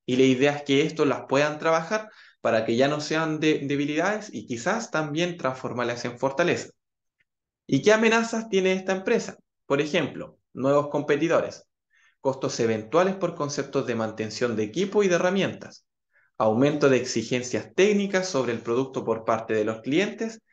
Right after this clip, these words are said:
y aumento de precios de los insumos a consecuencia de la pandemia por el covid diecinueve. Entonces,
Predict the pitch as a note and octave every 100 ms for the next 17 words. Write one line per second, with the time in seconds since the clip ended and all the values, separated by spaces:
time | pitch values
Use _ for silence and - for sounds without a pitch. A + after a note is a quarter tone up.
0 | _ _ - C3+ D3 D3+ E3+ E3+ E3 D3+
1 | D3+ E3+ E3+ D#3 C3+ B2 - A2 G#2 -
2 | G3 G#3 G3+ - A2+ A#2+ A2+ - G#2 B2+
3 | C3+ B2+ A#2+ A2 G#2 G#2+ A2 D3 D#3+ D3
4 | A#2 G#2+ G#2 - B2+ B2+ - - A2+ A2+
5 | A2+ A2+ G2+ D2+ - _ _ _ _ -
6 | C#3 D3 F3 E3+ F#3 F#3 -